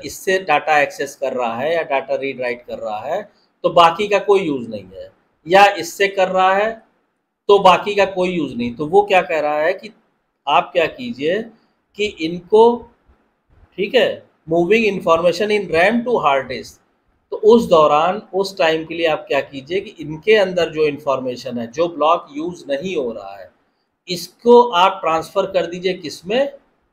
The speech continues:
Hard disk में। तो hard disk में आप transfer कर देंगे तो ये स्पेस टाइम बीइंग के लिए खाली हो जाएंगे, केवल जो block use कर रहा है processor,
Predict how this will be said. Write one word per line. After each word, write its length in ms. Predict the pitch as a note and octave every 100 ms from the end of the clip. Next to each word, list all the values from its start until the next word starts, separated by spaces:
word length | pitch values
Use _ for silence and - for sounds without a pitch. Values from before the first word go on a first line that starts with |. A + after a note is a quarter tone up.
| _
Hard 320 | - D3 C#3+ C#3
disk 280 | C3+ - -
में। 80 | - _ _ _ _ _ _ _ _ _ _ _ _ _ _
तो 60 | D#3 C3
hard 160 | D3+
disk 160 | F3 F3
में 80 | F3+
आप 100 | E3+
transfer 300 | E3 E3 F#3+
कर 200 | F#3 F#3+
देंगे 260 | G3+ G#3
तो 80 | G3+
ये 240 | F#3 F3+ E3+
स्पेस 340 | - E3+ - - _ _ _ -
टाइम 220 | D3+ D#3
बीइंग 160 | D#3 D#3+
के 60 |
लिए 100 | D#3+
खाली 340 | D#3 D3+ D3 G3
हो 100 | F#3+
जाएंगे, 300 | G3+ G#3 G3+
केवल 300 | - D#3+ D#3
जो 260 | C3+ D#3+
block 340 | D#3+ D#3 D3+ D3+
use 280 | C#3 F3+ -
कर 140 | E3
रहा 140 | D3 C3+
है 80 | C3
processor, 500 | A#2+ A#2 - F#3+